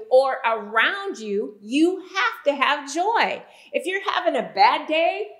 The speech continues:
guess what? You have to have joy. If you're sick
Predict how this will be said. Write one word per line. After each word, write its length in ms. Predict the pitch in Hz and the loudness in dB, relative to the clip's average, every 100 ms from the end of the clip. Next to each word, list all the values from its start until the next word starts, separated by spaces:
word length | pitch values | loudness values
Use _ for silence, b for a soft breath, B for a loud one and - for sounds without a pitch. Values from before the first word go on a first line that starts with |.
| - 165 | -20 -10
guess 420 | - 226 - - | 2 2 2 -4
what? 360 | 285 277 233 - - - _ 180 | -2 2 2 0 -8 -20 _ -10
You 480 | 196 240 233 233 233 | -4 2 2 0 0
have 400 | 240 226 214 - | 0 2 -2 -4
to 100 | 202 | -4
have 340 | 214 202 190 185 | 0 -2 -2 -8
joy. 480 | 180 190 175 175 - B B B | -4 -2 0 -2 -8 B B B
If 140 | 226 | -2
you're 140 | 208 170 | 0 -4
sick 400 | - 349 359 | -4 4 4